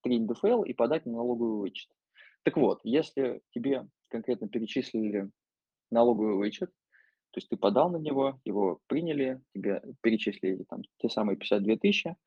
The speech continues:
то в случае закрытия счета, после вот этой процедуры, когда тебе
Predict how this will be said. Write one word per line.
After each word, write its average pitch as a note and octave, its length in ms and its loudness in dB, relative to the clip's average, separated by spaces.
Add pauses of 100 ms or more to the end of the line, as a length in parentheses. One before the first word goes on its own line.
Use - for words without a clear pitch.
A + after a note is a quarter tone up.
(1040)
то B2+ 240 8
в - 80 -14
случае C3 440 -2
закрытия A2 420 0
счета, G3 380 0
после - 340 0
вот G2+ 160 -8
этой - 140 -16
процедуры, G#2 440 -2
когда G2+ 260 -2
тебе G2 320 0